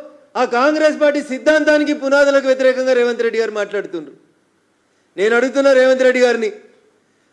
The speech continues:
అయ్యా మరి ఈ రాష్ట్రంలో నూటికి తొంభై మంది ప్రజలకు రాదు ఉర్దూ, ఎందుకు రాస్తున్నారు ఉర్దూ? ఎవరిని అడిగి రాస్తుండ్రు? ఉర్దూను ఎందుకు తెలుగు ప్రజల మీద బలవంతంగా రుద్దుతుండ్రు?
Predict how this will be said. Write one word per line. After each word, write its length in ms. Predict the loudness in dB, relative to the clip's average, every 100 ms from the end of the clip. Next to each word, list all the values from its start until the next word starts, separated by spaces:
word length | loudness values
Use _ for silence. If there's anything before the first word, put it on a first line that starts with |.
| -4
అయ్యా 200 | 0 2
మరి 220 | 2 2
ఈ 20 |
రాష్ట్రంలో 760 | 2 0 0 2 2 4 2 0 -6 -20 -20 _ _ _ -4
నూటికి 380 | -2 0 0 2
తొంభై 360 | 2 2 2
మంది 240 | 2 0 0
ప్రజలకు 460 | -2 2 2 2
రాదు 260 | 2 2 4
ఉర్దూ, 500 | 2 2 4 2 0 -16 -20 _ _ _ _ _ _ _ -10
ఎందుకు 220 | -8 0
రాస్తున్నారు 400 | 0 0 -2 -2
ఉర్దూ? 240 | -2 -4 -6 -10 -20 _ _ _ _ _ _ -2
ఎవరిని 260 | 0 2
అడిగి 160 | 2 2
రాస్తుండ్రు? 560 | 2 0 -2 -2 -2 -4 -16 _ _ _ _ _ _ _ -4
ఉర్దూను 300 | -2 0 2
ఎందుకు 320 | 2 2 -2
తెలుగు 300 | 2 2 2
ప్రజల 300 | 2 2 4
మీద 160 | 4 2
బలవంతంగా 560 | 4 2 2 0 2
రుద్దుతుండ్రు? 640 | 2 0 -4 -4 -2 -4